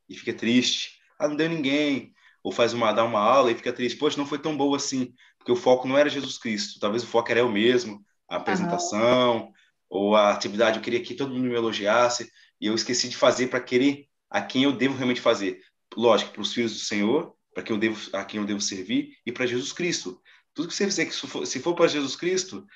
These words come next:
Speaker 1: é, mesmo com aquela fala pra gente, do pai do Presidente Mackay, né, que até o melhor não é o suficiente, vai ser aceitável ao Senhor.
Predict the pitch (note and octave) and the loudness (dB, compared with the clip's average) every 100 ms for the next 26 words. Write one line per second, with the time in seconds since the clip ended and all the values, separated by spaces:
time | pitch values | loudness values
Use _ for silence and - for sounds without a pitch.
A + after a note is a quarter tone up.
0 | - - _ G#2 A2 G#2+ G2 F#2 - - | -20 -20 _ 4 6 6 4 0 -10 -18
1 | _ - G2+ C#3+ D#3 D3+ D3 C3+ B2+ A#2+ | _ -4 2 2 2 -2 0 0 0 0
2 | B2 A#2 - G2+ G#2 A#2+ A#2+ A#2 A#2 A2 | -2 -6 -6 -8 0 2 2 -2 -2 -4
3 | - G#2+ G#2+ B2 - _ - G2 B2+ D#3+ | 0 0 0 -2 -6 _ -10 -2 2 4
4 | E3 B2+ B2 A#2+ A#2 A2+ - A2+ A#2+ D3 | 6 8 6 6 2 0 -4 -6 -2 -2
5 | E3 - _ _ _ _ _ G#2 B2 C#3 | -4 -8 _ _ _ _ _ 0 2 2
6 | D3 - - C3 C3 C3+ - B2+ G#2+ A2+ | 0 -2 -2 0 0 -2 -4 -2 -2 -4